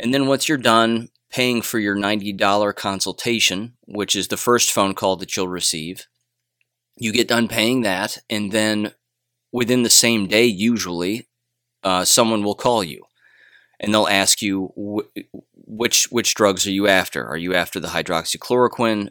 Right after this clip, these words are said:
the ivermectin, or the azithromycin? And I said, "Six months of hydroxychloroquine." And they said, "Would you like any others?" And I said, "Sure, uh, ivermectin." And they said, "Okay, great." And that was it.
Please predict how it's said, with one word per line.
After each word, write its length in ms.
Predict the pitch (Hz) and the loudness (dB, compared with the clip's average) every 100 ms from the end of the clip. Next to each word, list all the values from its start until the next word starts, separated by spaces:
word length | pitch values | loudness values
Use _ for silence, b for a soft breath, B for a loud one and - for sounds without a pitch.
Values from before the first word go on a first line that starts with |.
| - | -8
the 240 | 90 87 - | -6 -6 -2
ivermectin, 600 | 95 90 92 90 - 90 | -2 0 -2 -2 -4 -4
or 160 | 85 82 | -4 -4
the 160 | 90 | -6
azithromycin? 840 | 87 82 78 85 87 90 85 - - _ _ _ _ _ _ _ _ _ | -4 -4 -6 -4 -2 -2 -4 -8 -10 _ _ _ _ _ _ _ _ _
And 380 | 101 98 95 92 | -4 -2 0 0
I 120 | 95 | 0
said, 420 | - 107 92 85 | 0 0 0 2
"Six 300 | - 107 - | 2 4 2
months 260 | 104 98 - | 0 -2 -4
of 120 | 98 | -4
hydroxychloroquine." 1120 | 101 90 95 87 - 85 117 117 110 120 113 101 | -4 0 0 0 -2 -4 0 2 2 0 -2 0
And 100 | 92 | -2
they 80 | |
said, 200 | 87 92 | -2 -2
"Would 140 | 95 87 | -4 -6
you 80 | 87 | -2
like 240 | 85 82 | -2 -2
any 280 | 82 82 - - | -4 -6 -8 -8
others?" 420 | 98 107 113 110 | -4 0 0 -2
And 120 | 87 | -2
I 80 | 87 | -2
said, 320 | - 82 76 - | -2 -4 -6 -2
"Sure, 520 | - 113 107 95 - - - | 0 2 2 0 -4 -12 -10
uh, 300 | - 92 85 82 | -2 0 2 2
ivermectin." 580 | 90 90 101 - 127 127 - | 2 0 -2 -2 -2 -2 -4
And 160 | 87 | -6
they 60 | 87 | -2
said, 180 | - 87 | -2 0
"Okay, 240 | 92 98 | -2 -2
great." 460 | 92 107 90 64 - _ b b b b b b _ | -4 -2 -2 -2 -14 _ b b b b b b _
And 240 | 104 101 | -4 0
that 160 | 104 135 | 2 2
was 160 | 101 120 | 0 0
it. 300 | 156 - | 0 -2